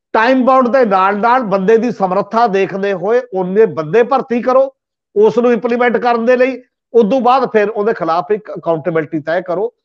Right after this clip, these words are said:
ਤਾਂ ਇਹ ਕਿਤੇ ਨਾ ਕਿਤੇ ਹੋਏਗਾ। ਪਹਿਲਾਂ ਉੱਪਰ ਤੈਅ ਕਰੋ, ਤੁਹਾਡੇ minister ਫਾਈਲਾਂ ਕੱਢਦੇ ਨੇ। ਭਾਰਤੀ ਕਿਸਾਨ ਯੂਨੀਅਨ ਦੇ ਅੱਜ ਉਗਰਾਹਾਂ group ਨੇ ਸੋਲਾਂ ਜ਼ਿਲ੍ਹਿਆਂ ਦੇ ਵਿੱਚ ਧਰਨਾ ਪੰਜ ਦਿਨ ਦਾ ਪਲਾਨ ਕੀਤਾ ਕਿ agriculture policy ਕਿੱਥੇ ਹੈ।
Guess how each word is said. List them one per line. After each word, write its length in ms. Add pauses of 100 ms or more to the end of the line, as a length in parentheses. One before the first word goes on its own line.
(280)
ਤਾਂ 200
ਇਹ 100
ਕਿਤੇ 240
ਨਾ 80
ਕਿਤੇ 220
ਹੋਏਗਾ। 340
ਪਹਿਲਾਂ 320
ਉੱਪਰ 400
ਤੈਅ 200
ਕਰੋ, 260 (300)
ਤੁਹਾਡੇ 240
minister 380
ਫਾਈਲਾਂ 280
ਕੱਢਦੇ 340
ਨੇ। 200 (760)
ਭਾਰਤੀ 320
ਕਿਸਾਨ 380
ਯੂਨੀਅਨ 300
ਦੇ 120
ਅੱਜ 140 (580)
ਉਗਰਾਹਾਂ 380
group 280
ਨੇ 120
ਸੋਲਾਂ 420
ਜ਼ਿਲ੍ਹਿਆਂ 320
ਦੇ 120
ਵਿੱਚ 420 (400)
ਧਰਨਾ 320
ਪੰਜ 280
ਦਿਨ 200
ਦਾ 100
ਪਲਾਨ 320
ਕੀਤਾ 320
ਕਿ 120
agriculture 600
policy 420
ਕਿੱਥੇ 340
ਹੈ। 60